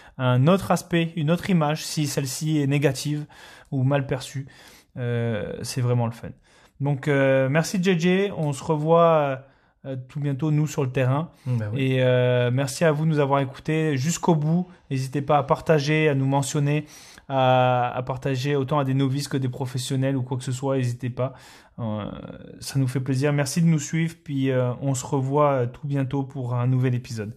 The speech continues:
Speaker 1: Allez, salut à tous. Ciao, ciao. Alors voilà pour la partie numéro deux. Concernant ce long topic, euh, sur les armes à feu,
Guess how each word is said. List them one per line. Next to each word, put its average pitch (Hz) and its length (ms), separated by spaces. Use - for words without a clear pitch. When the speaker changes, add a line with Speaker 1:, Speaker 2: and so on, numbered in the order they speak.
Speaker 1:
Allez, 139 320
salut 160 320
à 147 80
tous. 156 360
Ciao, 139 120
ciao. 127 240
Alors 131 260
voilà 131 240
pour 120 160
la 117 100
partie - 440
numéro 117 460
deux. 110 380
Concernant 151 640
ce - 220
long 139 560
topic, 151 580
euh, 113 200
sur 135 240
les 120 180
armes 117 180
à 110 80
feu, 117 240